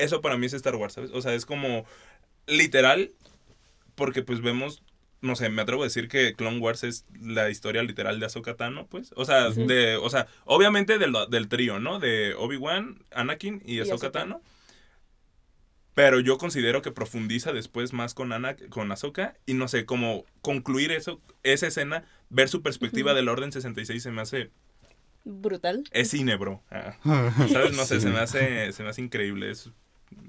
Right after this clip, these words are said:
Speaker 1: mi pedazo
Speaker 3: Ah,
Speaker 1: favorito
Speaker 3: lo voy a
Speaker 1: de
Speaker 3: ver.
Speaker 1: Star Wars. Está muy chido.
Speaker 2: Sí vale mucho la pena Clone Wars, la verdad.
Speaker 1: Sí, es muy bueno.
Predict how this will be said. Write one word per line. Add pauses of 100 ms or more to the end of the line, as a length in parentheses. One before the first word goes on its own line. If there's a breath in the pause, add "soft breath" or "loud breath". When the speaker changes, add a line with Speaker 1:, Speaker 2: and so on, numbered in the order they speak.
(200)
Speaker 1:
mi (640)
pedazo
Speaker 3:
Ah,
Speaker 1:
favorito
Speaker 3:
lo
voy
a
Speaker 1:
de
Speaker 3:
ver.
Speaker 1:
Star
Wars.
Está
muy
chido. (560)
Speaker 2:
Sí
vale
mucho
la
pena
Clone
Wars,
la
verdad. (160)
Speaker 1:
Sí,
es
muy
bueno.